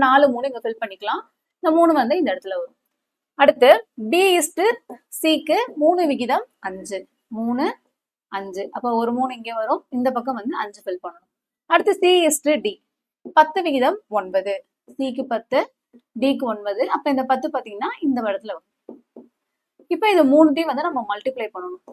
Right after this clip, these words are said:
So மல்டிப்ளை பண்ணதை இந்த இடத்துல எழுதிக்கலாம். மூவஞ்சு பதினஞ்சு, பதினஞ்சு into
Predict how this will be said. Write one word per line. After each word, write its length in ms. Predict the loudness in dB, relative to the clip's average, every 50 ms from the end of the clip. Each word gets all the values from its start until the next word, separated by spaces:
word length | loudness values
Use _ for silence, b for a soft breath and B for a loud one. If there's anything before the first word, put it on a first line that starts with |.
| -20 _ _ _ _ _ -10
So 60 | -2 0
மல்டிப்ளை 340 | 2 2 2 0 0 0 0 0 0 -4
பண்ணதை 300 | -4 -4 -4 -2 -2 -2 0 0
இந்த 100 | -2 -2
இடத்துல 240 | -2 -4 -4 -4 -4 -4
எழுதிக்கலாம். 380 | -4 -6 -8 -6 -6 -6 -6 -6 -10 _ _ _ _ _ _ _ -20 -20 _ _ _ -20 -20 -20 _ _ _ _ _ _ _ _ _ 4 6
மூவஞ்சு 320 | 8 8 8 6 4 2 6 8
பதினஞ்சு, 440 | 8 8 8 4 2 0 0 0 0 2 6 8
பதினஞ்சு 400 | 8 8 8 8 6 6 4 4 2
into 200 | 2 2 0 4